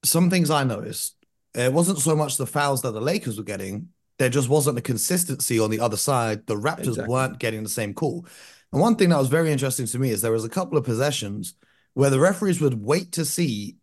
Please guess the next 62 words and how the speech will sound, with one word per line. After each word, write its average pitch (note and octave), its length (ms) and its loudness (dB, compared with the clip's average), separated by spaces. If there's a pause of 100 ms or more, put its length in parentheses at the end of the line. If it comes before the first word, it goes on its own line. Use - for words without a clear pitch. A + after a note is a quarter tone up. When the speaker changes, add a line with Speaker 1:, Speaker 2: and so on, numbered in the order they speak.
Speaker 1:
if C#3 220 -2
the C3 80 0
Lakers' C3+ 420 2
shot C3 300 -2
attempt A#2 320 -4
went A#2+ 240 -2
in D3+ 100 2
or C3 100 4
not F#2+ 340 -6
before C3+ 360 4
blowing A#2+ 240 2
the A#2 80 0
whistle G2+ 300 -6
for - 80 -8
the F2 60 -8
foul. C#3+ 360 -2 (300)
And A#2 100 -2
we C#3 80 2
all E3+ 120 4
know, A2+ 340 0 (180)
you A#2+ 80 -4
know, A2 140 0
when A2+ 80 0
the A#2 60 0
referee C#3+ 260 0
sees B2 200 -4
contact, A2 360 -4
they A2+ 80 -2
blow A#2+ 160 0
the A2+ 80 0
whistle A2+ 180 -2
for - 60 -12
the G#2 80 -10
foul. G#2+ 180 -2
Usually B2 320 -2
the A2 80 -6
ball's A2 260 -2
in G#2+ 60 -4
the A2 140 0
air G#2 240 -2 (280)
or A#2 140 2
it's A#2 80 -2
before, A2+ 420 0
like, G2+ 220 -6
the G#2+ 60 -8
shot's - 320 -4
really A2 180 0
been G2 140 -6
released. G#2 340 -4 (380)
But D3+ 140 2
that A3 180 0
kind F#3 180 2
of F3 80 0
caught E3 160 0
my C3+ 160 2
eye. B2 300 0 (240)
And B2+ 80 -2
then, C3+ 100 0
as C#3+ 160 2
you C#3+ 80 0
said, C3 240 0
Scott, A#2 400 -2